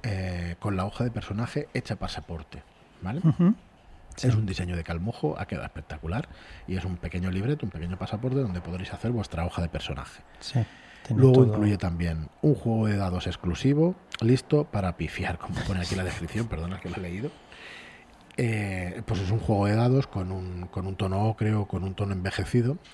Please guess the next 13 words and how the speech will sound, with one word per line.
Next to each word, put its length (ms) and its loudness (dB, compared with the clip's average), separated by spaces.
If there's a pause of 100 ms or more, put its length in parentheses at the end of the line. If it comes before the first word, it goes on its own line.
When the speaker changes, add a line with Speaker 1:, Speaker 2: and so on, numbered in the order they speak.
(140)
Speaker 1:
¿vale? 200 -2
Para 200 -6
poder 220 -6
jugar 320 -4
esta 180 -6
Piel 160 -6
de 100 -4
Toro 220 -6
mil 120 -4
novecientos 420 -4
treinta 220 -4
y 20 -2
seis. 340 0